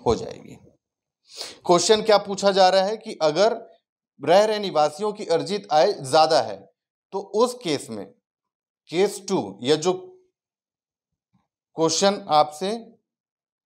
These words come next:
पूछा गया है, उस केस में net factor income from abroad आएगा पॉजिटिव में, और इस केस में जो जीएनपी है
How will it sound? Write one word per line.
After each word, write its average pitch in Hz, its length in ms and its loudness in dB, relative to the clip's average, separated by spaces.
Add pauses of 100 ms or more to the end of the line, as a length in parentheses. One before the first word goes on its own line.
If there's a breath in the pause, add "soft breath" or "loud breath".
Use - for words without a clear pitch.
(160)
पूछा 165 300 2
गया 123 220 -2
है, 101 120 -8
उस - 280 0
केस 139 320 -4
में 98 140 -12 (800)
net 160 360 0
factor 202 440 0
income 175 420 -2
from 165 260 -2
abroad 135 520 2
आएगा 123 380 2
पॉजिटिव 110 460 -4
में, - 200 -20 (1800)
और 151 300 2
इस 220 220 0
केस 160 380 -2
में 165 440 -2 (180)
जो 131 200 -2
जीएनपी 160 580 0
है 127 160 -2